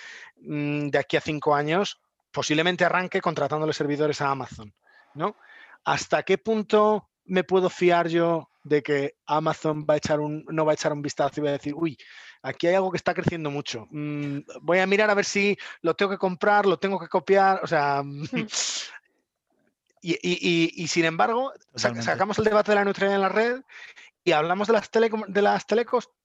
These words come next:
Speaker 1: porque las telecos, de nuevo, las telecos no son cultura pop, las telecos son, o sea, eh, Payet, eh, Álvarez Payet, el, el C E O de Telefónica,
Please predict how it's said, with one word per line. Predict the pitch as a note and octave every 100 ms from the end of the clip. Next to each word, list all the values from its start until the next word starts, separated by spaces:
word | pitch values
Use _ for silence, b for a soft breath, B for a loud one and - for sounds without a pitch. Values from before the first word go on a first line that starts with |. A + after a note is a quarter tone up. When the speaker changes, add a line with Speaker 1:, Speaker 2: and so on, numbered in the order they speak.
| -
Speaker 1:
porque | E3+ C#3 C#3
las | C3+
telecos, | - D#3+ A3 - _ _ b b _ _
de | D3
nuevo, | C#3+ F3+ D3+ D#3+ _
las | D3+ -
telecos | D3 D#3 G3
no | A3
son | A3
cultura | F#3 - - D3 C#3 A#2
pop, | G3+ - _ -
las | C#3 -
telecos | C#3 C#3 F3 -
son, | A3 G3+ F3 D#3
o | -
sea, | D#3 C#3 C3+ B B B -
eh, | D3+ D3 C#3 C3+ C3+ C3+ C3 B B -
Payet, | C3 E3+ F#3
eh, | D#3
Álvarez | D3+ F#3 -
Payet, | F3+ G3+ G#3
el, | F3+ F3 E3+ F3 F3
el | F3 E3+ E3+
C | - F#3+
E |
O | F#3+
de | F#3+
Telefónica, | G3 - G#3 G#3 A3